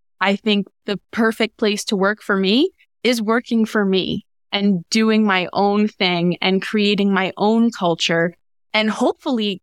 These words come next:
creating that for other S L Ps in the future and, and having them be part of Balanced and just be that place that I could never find,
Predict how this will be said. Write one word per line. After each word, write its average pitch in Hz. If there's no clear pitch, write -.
creating 233
that 208
for -
other 226
S 196
L 185
Ps 226
in 180
the 175
future 226
and, 175
and 190
having 202
them 185
be 220
part 214
of 180
Balanced 185
and 214
just 208
be 208
that 196
place 202
that 202
I 190
could 202
never 185
find, -